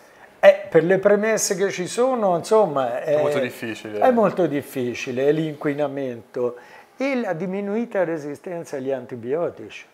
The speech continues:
Speaker 2: Mhm.
Speaker 1: a-, l'aumentata resistenza. Per quale motivo? Se c'è una buona collaborazione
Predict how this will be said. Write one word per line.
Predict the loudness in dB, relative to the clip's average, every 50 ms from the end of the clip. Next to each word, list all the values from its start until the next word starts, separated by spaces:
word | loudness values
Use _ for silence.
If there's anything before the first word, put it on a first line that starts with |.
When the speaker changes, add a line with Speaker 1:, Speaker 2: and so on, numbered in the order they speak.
| _ _
Speaker 2:
Mhm. | -20 -20 -20 -20 -20 _ _ _ _ _
Speaker 1:
a-, | 0 2 2 4
l'aumentata | 4 4 2 2 0 -4 -6 -6 -4 -4 -4 -4 -6 -8 -10
resistenza. | -10 -10 -10 -12 -16 -14 -14 -14 -14 -14 -16 -18 -20 -20 -20 _ _
Per | -2 -2 -2 -2
quale | -2 -4 -2 -2 -4
motivo? | -8 -10 -12 -14 -16 -18 -20 -20 -20 -20 -20 -20 -20 -20 -20 -20 -20 -20 -20 _ _ _ _ _ _ _ _ _ -4
Se | -2 0
c'è | 0 0 0 0 2
una | 2 2 2 2
buona | 2 4 4 4 6 4 2
collaborazione | 4 6 4 6 6 4 4 4 4 6 6 6 4 2 0 -2 0 2 2 0 0 -4 -10 -12